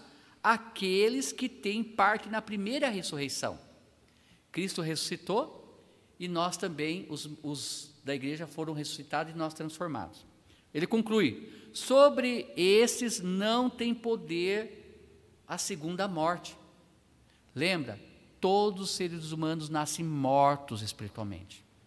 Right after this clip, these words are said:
Por causa que Adão e Eva fez no paraíso, toda a humanidade foi atingida. Isso fala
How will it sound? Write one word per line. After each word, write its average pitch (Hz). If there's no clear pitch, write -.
Por 240
causa 202
que -
Adão 156
e 190
Eva 160
fez 147
no 127
paraíso, 117
toda 226
a 214
humanidade 160
foi 139
atingida. 110
Isso 180
fala 175